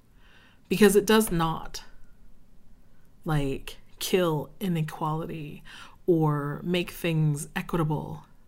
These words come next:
or even really just make things inclusive to just be sprinkling in folks of color to your social media feed or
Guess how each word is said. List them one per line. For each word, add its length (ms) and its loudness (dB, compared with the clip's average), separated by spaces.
or 180 2
even 400 4
really 460 0
just 240 -4
make 180 -4
things 260 0
inclusive 760 -6
to 720 2
just 420 0
be 460 0
sprinkling 840 2
in 500 -2
folks 460 0
of 120 0
color 480 -4
to 140 0
your 160 4
social 300 0
media 340 2
feed 560 -4
or 720 -6